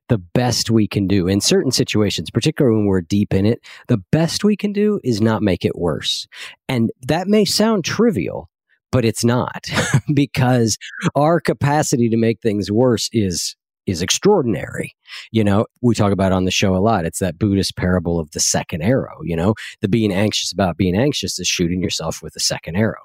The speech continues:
And then the third, I mean, it just goes on and on and on and on.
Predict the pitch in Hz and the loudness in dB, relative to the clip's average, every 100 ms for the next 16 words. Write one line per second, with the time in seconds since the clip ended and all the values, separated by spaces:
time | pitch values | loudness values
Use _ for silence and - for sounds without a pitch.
0 | - 76 87 104 - 123 123 90 101 101 | -14 -4 0 0 0 -2 -4 -4 0 2
1 | 98 113 107 104 104 - 95 95 98 98 | 2 0 -2 0 -2 -2 -2 0 2 2
2 | 87 92 92 87 85 85 90 120 165 | 2 0 0 0 0 -2 0 2 2